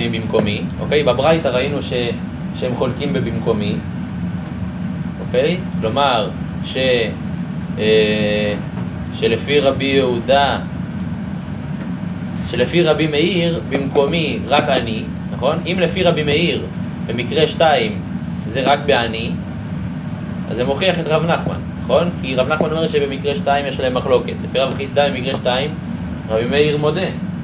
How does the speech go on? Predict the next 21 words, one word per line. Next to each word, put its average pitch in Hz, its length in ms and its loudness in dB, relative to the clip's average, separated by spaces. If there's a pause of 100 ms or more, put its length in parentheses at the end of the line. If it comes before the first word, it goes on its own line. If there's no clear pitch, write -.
(160)
שגם 123 260 2
עשיר 113 220 0
יכול 107 180 0
לעשות. 92 220 -2
לכן 151 240 0
בברייתא 143 380 2
שכתוב 156 540 2 (500)
שלפי 120 320 2
רבי 147 160 6
מאיר 151 280 4
זה 135 180 2
רק 143 120 2
אני, 196 400 2 (340)
זה 127 80 6
אומר 170 160 4
שהמחלוקת 170 600 2
היא 165 280 0
במקומי. 139 440 0 (1400)
זה 127 120 2
ההוכחה 120 520 -4
מהברייתא. 98 540 0